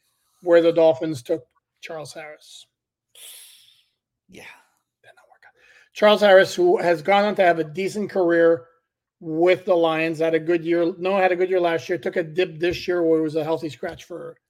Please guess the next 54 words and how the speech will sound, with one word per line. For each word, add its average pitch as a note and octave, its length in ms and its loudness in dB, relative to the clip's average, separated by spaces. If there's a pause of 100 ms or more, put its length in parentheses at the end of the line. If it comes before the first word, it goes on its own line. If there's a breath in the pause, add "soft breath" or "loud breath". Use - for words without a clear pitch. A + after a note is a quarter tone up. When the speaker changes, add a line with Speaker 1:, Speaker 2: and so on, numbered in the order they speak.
Speaker 1:
for D#3+ 140 -14
a D3 40 -16
few C3+ 120 -8
Speaker 2:
Good D3+ 120 -8
year. B2 180 -4
Speaker 1:
games. - 160 -18
Speaker 2:
Two - 80 -20
thousand F2+ 360 -8
twenty-two F2+ 640 -18
took E2+ 180 -18
a D#2+ 40 -18
dip D2 260 -18
this - 260 -20
year. - 200 -20 (640)
Speaker 1:
You D#3+ 100 -16
know D#3 160 -12
what D3+ 80 -14
I - 40 -16
just D3+ 100 -20
said? - 100 -20
Speaker 2:
Two F3 80 -14
thousand F#3+ 40 -12
twenty-three. - 160 -18 (140)
Speaker 1:
You D3+ 80 -20
know E3 120 -14
what D#3+ 80 -14
I D#3+ 40 -10
just D3+ 180 -20
said? F#3 160 -12 (520)
Speaker 2:
No, F#2 160 -18 (360)
it's - 100 -20
not. - 80 -18
Speaker 1:
They're F#3 120 2
an E3+ 80 2
echo F3 220 0
in G3+ 60 -4
here. G#3+ 260 -6 (160)
They're F#3 120 -4
an F3 80 0
echo F#3 200 0
in G#3 60 0
here. G#3+ 240 -2 (380 loud breath)
Okay. G3 440 6
<laughs> - 180 -12 (440 loud breath)
Anyway, G3 260 4
let's E3+ 200 2
bring F#3 160 0
it E3+ 100 2
back. E3 140 4
So G3 120 0
that G#3+ 140 8
was G#3+ 100 4 (320)
twenty F#3 300 -4
seventeen. E3 680 -2